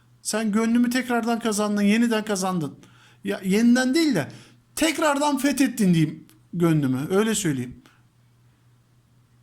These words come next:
Arkadaşlar videomuz bayağı uzun oluyor. Beş yüzüncü sırada Murat Yıldız Pendik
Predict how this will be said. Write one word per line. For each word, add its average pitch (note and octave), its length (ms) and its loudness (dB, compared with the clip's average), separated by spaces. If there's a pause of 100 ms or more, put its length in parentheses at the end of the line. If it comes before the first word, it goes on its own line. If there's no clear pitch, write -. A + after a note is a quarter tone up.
(2000)
Arkadaşlar F#3+ 680 -6
videomuz G3 380 -4
bayağı G#3 280 -4
uzun G#3 300 -4
oluyor. G3+ 300 -4 (680)
Beş A#3 400 -4
yüzüncü C4 420 -4
sırada C4 420 -4
Murat C4+ 400 0
Yıldız C4+ 420 -6
Pendik C4+ 400 -4